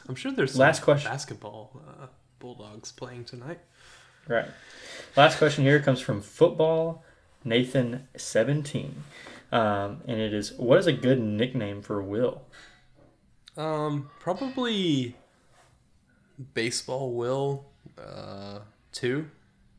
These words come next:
Speaker 2: I'll probably say, like,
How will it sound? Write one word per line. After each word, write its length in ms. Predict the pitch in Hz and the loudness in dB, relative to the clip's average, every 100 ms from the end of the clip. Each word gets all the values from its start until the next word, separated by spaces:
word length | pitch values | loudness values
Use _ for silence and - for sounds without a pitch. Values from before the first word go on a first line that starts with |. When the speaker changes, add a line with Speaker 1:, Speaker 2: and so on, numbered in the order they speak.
| _ _ _ _ - - - _ - | _ _ _ _ -20 -20 -20 _ -8
Speaker 2:
I'll 120 | - 131 | -4 -2
probably 240 | 240 156 | 0 0
say, 380 | 143 135 123 117 - _ _ - _ _ 262 | 4 4 4 -2 -10 _ _ -20 _ _ -4
like, 220 | 117 | -4